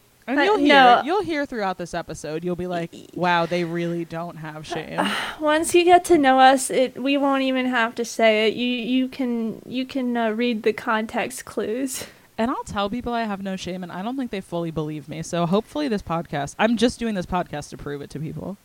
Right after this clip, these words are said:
Speaker 2: No, I, I just need people, well, first of all, I need people to know that I'm funny because I don't think enough people realize that, and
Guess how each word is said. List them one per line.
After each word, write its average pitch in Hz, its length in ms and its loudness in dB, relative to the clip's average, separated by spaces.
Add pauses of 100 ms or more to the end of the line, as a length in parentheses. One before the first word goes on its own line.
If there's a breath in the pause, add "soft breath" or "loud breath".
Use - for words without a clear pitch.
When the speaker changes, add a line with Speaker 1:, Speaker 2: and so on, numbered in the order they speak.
(140)
Speaker 2:
No, 262 240 -2 (320)
I, 269 360 6
I 285 40 4
just 320 280 2
need 320 340 2
people, - 380 -2
well, 320 380 10
first 415 380 6
of 427 60 8
all, 381 200 12
I 320 140 10
need 330 340 2
people 294 320 2
to 277 160 -4
know 240 260 4
that 226 140 4
I'm 220 160 2
funny 214 400 -2
because 226 520 -2
I 233 100 4
don't 262 240 -2
think 262 260 -2
enough - 320 -6
people 220 460 -2
realize 214 580 2
that, 233 340 -2
and 220 440 -8